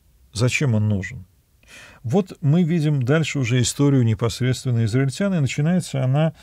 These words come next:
м, с очень странного эпизода. Вот не с того эпизода, с которого надо было бы начинать историю своего народа, а начинается с истории поражения. Почему?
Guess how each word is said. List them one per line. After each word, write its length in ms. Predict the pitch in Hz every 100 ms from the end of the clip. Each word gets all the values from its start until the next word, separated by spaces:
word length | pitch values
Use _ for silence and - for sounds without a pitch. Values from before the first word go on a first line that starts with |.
| _ _ _ _ _ 453
м, 260 | 190 73 -
с 100 | -
очень 220 | 127 135
странного 580 | - 147 147 123 120 120
эпизода. 640 | - 143 127 104 90 92 - _ _ _ _ _ _ -
Вот 220 | 117 139 - - - -
не 140 | 135
с 100 | 143
того 300 | - 160 185
эпизода, 420 | 156 147 139 196 160
с 60 |
которого 320 | - 123 156
надо 240 | 127 143 143
было 160 | 131
бы 100 | 113
начинать 540 | 113 104 135 123 139 - - - _ _ -
историю 460 | 139 - 147 131
своего 340 | - 127 117 117
народа, 320 | 120 113 101
а 60 |
начинается 400 | 107 - 151 135
с 100 | -
истории 240 | - 123 104
поражения. 720 | 104 110 101 107 98 90 82 - _ _ _ _ _ _ _ _ _ -
Почему? 640 | 104 - - 113 123 165